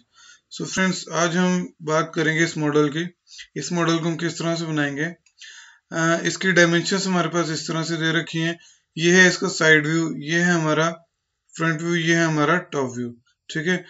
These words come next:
तो इस तरह से आपके पास सारी डायमेंशंस दे रखी हैं। इसकी हेल्प से आज हम ये मॉडल बनाएंगे।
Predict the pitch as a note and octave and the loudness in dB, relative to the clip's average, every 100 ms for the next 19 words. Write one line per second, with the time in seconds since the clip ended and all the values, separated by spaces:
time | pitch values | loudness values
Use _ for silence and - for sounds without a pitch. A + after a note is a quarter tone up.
0 | - _ - E3+ E3+ F3+ F3 F3 E3+ E3+ | -20 _ -4 -2 0 0 2 0 -2 -2
1 | E3+ E3+ D#3+ D#3+ D#3+ E3 D#3 E3+ C#3+ D#3+ | -6 0 2 4 2 0 -2 -6 -2 0
2 | D#3+ D#3+ - D#3+ E3+ - - - F#3 E3+ | 0 -2 -4 -6 -6 -10 -14 -8 2 4
3 | E3 E3+ E3 D#3 E3 E3 E3 D#3 C#3+ D#3 | 2 0 0 0 0 0 -2 0 0 0
4 | D#3+ D3+ C#3+ C#3+ | 0 0 -2 -4